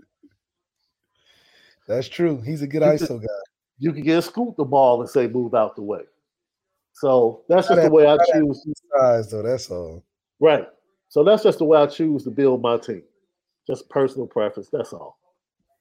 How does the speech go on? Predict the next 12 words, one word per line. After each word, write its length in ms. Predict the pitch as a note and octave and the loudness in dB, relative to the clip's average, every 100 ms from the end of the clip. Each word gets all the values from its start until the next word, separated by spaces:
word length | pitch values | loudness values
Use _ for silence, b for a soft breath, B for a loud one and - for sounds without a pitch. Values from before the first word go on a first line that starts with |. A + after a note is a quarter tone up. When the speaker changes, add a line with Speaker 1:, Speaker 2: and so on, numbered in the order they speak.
| _ _ _ _ _ _ | _ _ _ _ _ _
Speaker 1:
Nah, 160 | D#3 D#3 | 0 0
that's 160 | G3 | 0
a, 40 | G3+ - | -8 -2
that's 200 | G3 G3+ | -2 -2
a 40 | G#3 | -4
good 160 | F#3 | -4
way 160 | E3 D3+ | -2 -2
to 60 | C#3+ | -4
think 260 | D#3 C#3+ | -8 -8
about 260 | A2 G#2+ F#2+ | -8 -8 -8
it, 120 | F#2+ | -12
though. 280 | - C#3 | -20 -20